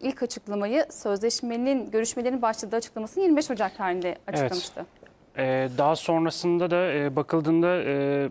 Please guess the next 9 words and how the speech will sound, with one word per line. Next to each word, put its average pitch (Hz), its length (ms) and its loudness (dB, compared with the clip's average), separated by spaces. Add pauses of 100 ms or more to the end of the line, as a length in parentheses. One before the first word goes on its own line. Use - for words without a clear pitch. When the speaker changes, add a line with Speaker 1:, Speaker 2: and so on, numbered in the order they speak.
Speaker 2:
en 165 160 2
iyi 156 340 0
teklifi 156 560 -6
veren, 156 340 0 (140)
e, 135 240 -2
şirketin 165 400 -4
Tekfen'in 160 500 0
bağlı 147 260 4
ortaklığı, 156 760 0